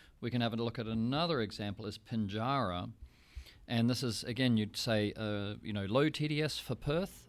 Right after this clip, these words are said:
So it's, uh, coming from a different water supply than the high T D S areas. But the hardness is fifty-five. So that's, like, thirty-six percent. So that's also quite high. So you would say this is low T D S hard water, yeah,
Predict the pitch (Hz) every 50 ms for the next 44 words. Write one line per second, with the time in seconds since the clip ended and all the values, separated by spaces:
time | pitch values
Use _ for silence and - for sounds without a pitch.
0 | - - - - 123 110 104 - - - - - - - 117 110 - - - 123
1 | 120 117 110 120 120 110 104 113 117 131 123 104 110 123 123 123 - 123 - -
2 | 123 117 117 117 117 113 110 107 104 98 101 101 - - - 120 120 120 - 139
3 | 131 131 131 131 127 - 143 147 147 160 180 202 - 165 - - - - - -
4 | - - - - - - - 117 113 - - - 123 117 110 110 110 107 107 -
5 | - - - - - - _ - - - - - - - 139 135 139 147 147 -
6 | - 113 113 - - 135 123 113 113 110 - - - - - - - 135 - -
7 | 110 - - 123 123 120 104 85 - - - - - - - - - - - -
8 | - - - - - 117 110 120 120 - - 120 117 113 - - 135 123 117 110
9 | - - - - - 110 - - 92 82 73 - 107 110 104 - 135 117 - 110
10 | 113 110 - 123 113 - - 117 107 107 107 120 123 110 92 - - - 117 117
11 | 120 113 110 - - 120 110 104 135 135 - 156 131 113 - - - - - -
12 | - - - - 127 135 139 151 147 - - - 139 131 127 120 110 113 113 -
13 | - - - 131 120 120 110 95 95 113 127 135 127 101 82 - - - - -
14 | - - - - - - - - - - - - - - - - - - - -
15 | - - 101 107 107 107